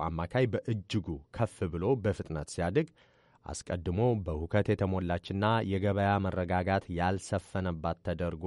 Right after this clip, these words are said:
የሚታሰበው ምጣኔ አሁን የአፍሪካ ግስጋሴ፣ አፍሪካ ራይዚንግ በሚል የገበያ ማማለያ ቃል አዲስ እይታ ለመፍጠር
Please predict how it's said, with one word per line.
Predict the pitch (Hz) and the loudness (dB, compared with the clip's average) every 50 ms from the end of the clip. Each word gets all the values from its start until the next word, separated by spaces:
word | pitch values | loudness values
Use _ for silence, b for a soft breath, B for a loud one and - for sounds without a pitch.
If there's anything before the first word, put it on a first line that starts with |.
| 87 85 85 | -2 -2 0
የሚታሰበው | 87 85 85 85 82 - - 85 82 - - - 90 82 80 85 78 73 73 | 0 -2 -2 -4 -4 -4 -4 -4 -4 -4 -6 -6 -4 -4 -2 -2 -4 -4 -4
ምጣኔ | 80 98 - - 82 82 92 110 147 165 - _ _ _ _ _ _ _ _ _ - | -4 -6 -4 -2 0 0 2 2 0 0 -2 _ _ _ _ _ _ _ _ _ 2
አሁን | 120 120 123 151 175 165 - b b b b b b b 87 | 2 4 4 4 2 2 -2 b b b b b b b -4
የአፍሪካ | 87 73 90 113 - - 139 131 - 131 127 123 | 0 2 4 2 2 2 0 2 6 6 6 6
ግስጋሴ፣ | 117 107 90 107 92 82 85 78 73 - - - - - - | 6 2 0 0 -2 0 0 -2 -2 -2 -6 -10 -8 0 4
አፍሪካ | 98 123 110 - - 139 117 - 117 104 95 | 6 6 6 6 4 4 4 6 6 6 6
ራይዚንግ | 95 92 87 87 76 76 71 69 69 65 69 | 6 6 4 2 0 -2 -4 -6 -6 -4 -2
በሚል | 90 90 98 113 147 160 170 - - | 0 0 2 2 2 2 0 0 4
የገበያ | 107 110 104 104 104 92 95 92 90 85 82 80 | 4 6 6 6 6 6 6 6 4 4 4 4
ማማለያ | 85 85 85 85 82 82 80 78 78 78 82 95 | 2 2 2 2 0 0 0 0 0 2 2 2
ቃል | - - 78 95 139 - b b b b b b b _ - | 2 2 2 2 2 0 b b b b b b b _ 4
አዲስ | 110 120 120 107 104 101 120 117 113 - - _ - | 4 4 4 2 0 2 2 2 2 0 -4 _ -2
እይታ | 101 92 92 87 - 80 78 | 0 2 2 2 2 2 2
ለመፍጠር | 78 76 78 76 - - - - 98 101 98 | 2 0 -2 -2 -4 -6 -4 0 2 2 2